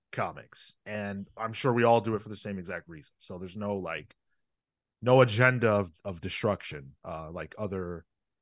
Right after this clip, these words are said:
channels. So don't wanna give that, don't wanna give that, uh, perspective. But anyway, let's jump into the draft. Let's have fun.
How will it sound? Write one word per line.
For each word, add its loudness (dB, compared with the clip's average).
channels. -12
So -14
don't -2
wanna -2
give -8
that, -4
don't -4
wanna -6
give -8
that, -10
uh, -12
perspective. 2
But 10
anyway, 6
let's 2
jump 8
into 4
the 4
draft. 0
Let's 2
have 6
fun. 6